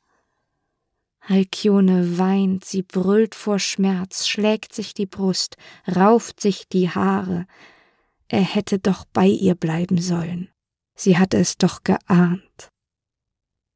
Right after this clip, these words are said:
Am nächsten Morgen geht Alkyone zu dem Steg, auf dem sie ihn zum letzten Mal gesehen hatte.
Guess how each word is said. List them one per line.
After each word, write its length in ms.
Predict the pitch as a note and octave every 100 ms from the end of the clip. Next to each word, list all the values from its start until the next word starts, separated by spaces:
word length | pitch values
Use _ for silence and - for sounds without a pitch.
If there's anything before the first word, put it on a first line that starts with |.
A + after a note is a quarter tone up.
| _ _ _ _ _ _ _ _ _ _ _ _ _ _ _ _ _
Am 220 | G#3+ G3+ G3+
nächsten 520 | G#3+ A3 - A3 F#3+
Morgen 460 | F3+ F#3+ G3+ G#3+
geht 280 | G3 G3 G3
Alkyone 640 | - F#3+ - G3 F#3+ F#3
zu 240 | F#3 - F#3
dem 220 | F#3+ F#3
Steg, 600 | F#3 - F#3+ F#3+ G3+ - _ _ _ _ _ -
auf 180 | F#3+
dem 280 | - F#3+ F#3+
sie 180 | F#3+ A3
ihn 300 | A3 G3 G3
zum 220 | - F#3+
letzten 520 | F3+ F#3 - - F#3+
Mal 240 | F#3 F3+ F#3
gesehen 600 | F#3 F3+ F#3 E3+ D#3 D#3+
hatte. 360 | E3 - F#3